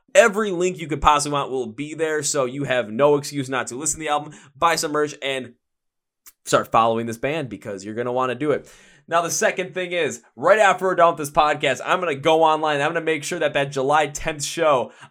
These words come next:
I am at because, holy crap, I <laughs> wanna be in the pit for something like this. This is gonna be nuts. However,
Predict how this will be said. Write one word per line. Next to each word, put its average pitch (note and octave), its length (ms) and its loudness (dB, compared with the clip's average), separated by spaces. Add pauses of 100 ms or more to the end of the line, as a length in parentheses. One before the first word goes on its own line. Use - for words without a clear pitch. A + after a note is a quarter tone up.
I D#3 200 6
am D#3+ 140 2
at C3+ 300 0
because, B2+ 400 -2
holy D#3+ 320 -2
crap, D3+ 280 0
I C#3+ 120 6
<laughs> - 0 -
wanna F3 340 4
be D#3+ 200 -4
in D#3 40 -6
the D3 80 -2
pit - 320 -4
for A2+ 120 -8
something A2+ 320 -8
like G#2+ 160 -6
this. A2+ 160 -10
This D3 160 0
is D3+ 80 -6
gonna C#3+ 180 0
be B2 160 -8
nuts. A2+ 420 0 (800)
However, G#3 640 6